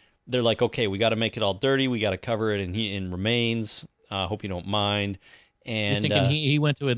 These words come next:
Speaker 2: he went to get a burger or something and came back two days later when they were done with the fire truck and said, "Thank you for your, uh,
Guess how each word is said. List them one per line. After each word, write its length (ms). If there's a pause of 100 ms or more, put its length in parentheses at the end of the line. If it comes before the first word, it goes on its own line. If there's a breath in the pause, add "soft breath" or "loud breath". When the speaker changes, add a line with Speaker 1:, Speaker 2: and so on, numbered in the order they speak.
Speaker 2:
he 200
went 180
to 140
get 180
a 40
burger 400
or 60
something 500
and 320
came 180
back 200
two 140
days 220
later 240
when 100
they 80
were 100
done 140
with 100
the 60
fire 240
truck 260
and 100
said, 180
"Thank 200
you 60
for 160
your, 400
uh, 120